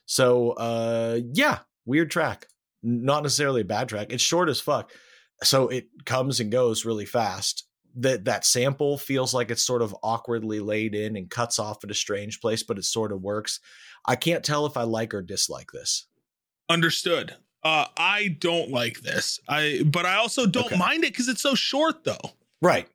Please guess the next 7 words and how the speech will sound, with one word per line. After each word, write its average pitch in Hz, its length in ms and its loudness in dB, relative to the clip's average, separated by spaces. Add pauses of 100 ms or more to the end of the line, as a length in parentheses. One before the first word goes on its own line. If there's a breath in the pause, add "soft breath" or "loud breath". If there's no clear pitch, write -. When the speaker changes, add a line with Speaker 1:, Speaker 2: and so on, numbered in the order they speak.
(100)
Speaker 1:
That's 143 260 0
it. 107 180 0
Exactly. 180 580 0 (380)
Speaker 2:
Yeah. 202 360 6 (680)
I 175 100 4
don't 196 140 6
know. 139 240 2